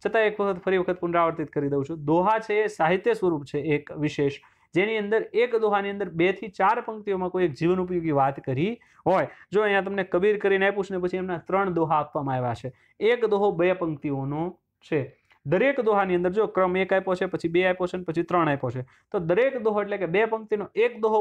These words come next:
પૂર્ણ થશે એટલે એમાંથી કોઈક તમે તમારા જીવનની અંદર ઉતારી શકો. એક સારું એવું મૂલ્ય, એક સારી એવી શીખ છે એ બે પંક્તિઓની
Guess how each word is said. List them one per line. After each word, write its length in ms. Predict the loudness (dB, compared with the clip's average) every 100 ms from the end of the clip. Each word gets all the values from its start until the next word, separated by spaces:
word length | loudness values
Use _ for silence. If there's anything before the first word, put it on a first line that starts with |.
| 0
પૂર્ણ 300 | -2 -2 0
થશે 220 | -2 -2
એટલે 400 | -4 -8 -4 0
એમાંથી 300 | 0 2 0 0
કોઈક 240 | 0 0 -2
તમે 160 | -6
તમારા 300 | -4 -4 -4 -2
જીવનની 400 | 0 2 2 0 0
અંદર 140 | -4 -2
ઉતારી 300 | -2 -2 -2
શકો. 240 | -6 -8 -4
એક 220 | -2 -2 0
સારું 320 | 2 4 4 2
એવું 160 | 2 2
મૂલ્ય, 320 | 0 2 0
એક 100 | -2 0
સારી 260 | 2 4 2
એવી 140 | 0 -4
શીખ 220 | -6 -4 -2
છે 160 | -2 -4 _ -6
એ 80 | 0
બે 180 | 2 2
પંક્તિઓની 720 | 0 -2 -2 -2 0 -2